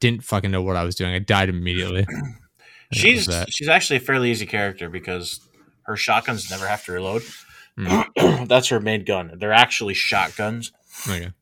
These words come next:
Speaker 2: And she's got rockets, and then her, uh, the left trigger, I forget what they actually call that. It can actually suck up, like, anything. Like, if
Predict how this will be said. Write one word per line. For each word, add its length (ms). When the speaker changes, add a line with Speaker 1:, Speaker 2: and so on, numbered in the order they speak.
Speaker 2:
And 360
she's 180
got 220
rockets, 640
and 160
then 200
her, 480
uh, 240
the 160
left 240
trigger, 360
I 40
forget 260
what 120
they 100
actually 280
call 280
that. 220
It 140
can 140
actually 480
suck 300
up, 160
like, 180
anything. 440
Like, 280
if 360